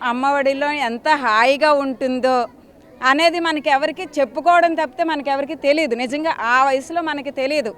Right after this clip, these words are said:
ఆ, అంటే, మనం అంత పసి వయసులో ఉంటాము. తెలిసిన తర్వాత అమ్మ ఇసుక్కోవడం, కసుక్కోవడమే తెలుస్తది. కానీ ఆడవాళ్ళకి తెలుస్తూ ఉంటుందండి. ఎప్-, ప్రెగ్నెన్సీతో ఉన్నప్పుడు అమ్మ కడుపులోని బిడ్డ మీద చెయ్యి ఇలా పెడితే ఎలా ఉంటుందో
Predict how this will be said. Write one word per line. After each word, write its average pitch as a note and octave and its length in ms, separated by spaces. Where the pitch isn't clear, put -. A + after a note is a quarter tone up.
ఆ, A3+ 40
అంటే, A3 300
మనం A#3+ 200
అంత A#3 200
పసి C4+ 300
వయసులో C#4+ 340
ఉంటాము. A3+ 460
తెలిసిన E4 320
తర్వాత E4+ 280
అమ్మ C#4 240
ఇసుక్కోవడం, D4 480
కసుక్కోవడమే C#4 540
తెలుస్తది. A3 520
కానీ D4 520
ఆడవాళ్ళకి C#4 500
తెలుస్తూ C4+ 420
ఉంటుందండి. A#3 760
ఎప్-, G#3 380
ప్రెగ్నెన్సీతో D4+ 680
ఉన్నప్పుడు C4 460
అమ్మ C4+ 420
కడుపులోని C4 380
బిడ్డ A#3 260
మీద C4 200
చెయ్యి B3 340
ఇలా C4 160
పెడితే A#3 640
ఎలా B3+ 300
ఉంటుందో C4 720